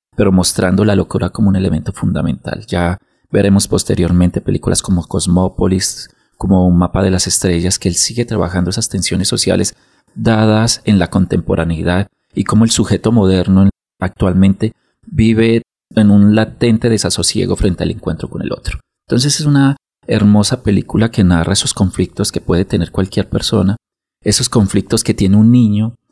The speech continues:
después de ver unas relaciones sociales o unas relaciones familiares bastante tensas. Es una clara manifestación de lo que puede ser o síntoma de lo que puede ser las sociedades contemporáneas. Spider es una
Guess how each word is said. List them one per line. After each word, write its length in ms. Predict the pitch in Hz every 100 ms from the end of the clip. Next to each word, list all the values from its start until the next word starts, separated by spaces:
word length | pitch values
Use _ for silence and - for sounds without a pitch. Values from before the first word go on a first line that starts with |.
| _ -
después 400 | 101 - 95 90
de 120 | 98
ver 160 | 98 101
unas 500 | 101 101 104 107 107
relaciones 460 | 92 87 - 90
sociales 680 | 113 104 90 85 92 107 - -
o 100 | 92
unas 220 | 92 92
relaciones 640 | 98 90 90 85 87 98 - _ _ -
familiares 500 | 98 92 85 85 98
bastante 440 | 98 - 85 -
tensas. 540 | - 95 80 - - -
Es 240 | - -
una 220 | 104 101
clara 580 | 98 113 101 101 101 104 _ _
manifestación 880 | - 98 98 - 87 - 87 - 95
de 80 | 98
lo 120 | 98
que 120 | -
puede 300 | - 85 82
ser 360 | 90 107 95 95 _ _ _ _
o 400 | - 101 95 90
síntoma 500 | 90 113 98 101 101
de 60 | 98
lo 100 | 85
que 100 | -
puede 300 | - 82 82
ser 280 | - 95 92
las 160 | 92
sociedades 400 | 98 - 82 80
contemporáneas. 600 | - 92 - - - -
Spider 380 | - - 90 92
es 140 | 98 -
una 260 | 95 95